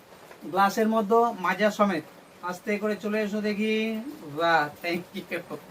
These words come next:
আর এখানে, এখানে চলে এসছে মাজার বোতল।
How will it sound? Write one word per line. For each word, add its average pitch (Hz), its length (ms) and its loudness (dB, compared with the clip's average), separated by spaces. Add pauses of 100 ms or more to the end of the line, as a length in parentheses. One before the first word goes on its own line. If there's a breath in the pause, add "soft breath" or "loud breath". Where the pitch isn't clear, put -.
(1400)
আর 196 200 4
এখানে, 226 680 2 (580)
এখানে 202 360 4
চলে 214 160 2
এসছে 220 360 -2 (2250)
মাজার 160 280 0
বোতল। 117 320 -14